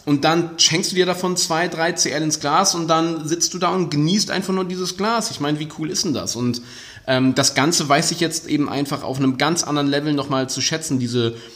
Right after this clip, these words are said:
Schönheit von so simplen Dingen. Und wenn du dir dann weiter drüber nachdenkst, ja,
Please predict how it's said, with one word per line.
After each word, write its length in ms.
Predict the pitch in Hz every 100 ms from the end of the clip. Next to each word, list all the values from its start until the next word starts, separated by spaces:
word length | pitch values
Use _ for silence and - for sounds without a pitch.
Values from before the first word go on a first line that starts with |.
| - -
Schönheit 1160 | - - 156 170 214 160 180 196 240 - - - _ _ -
von 580 | - - 147 151 156 - - - _ _
so 160 | 147 143
simplen 600 | 123 123 175 170 156 135
Dingen. 320 | 156 135 87
Und 180 | 107 120
wenn 120 | 139
du 60 | 139
dir 140 | 139
dann 220 | 139 135
weiter 500 | 123 143 175 180 175
drüber 300 | 160 156 156
nachdenkst, 560 | 147 139 151 151 160 156
ja, 260 | 151 156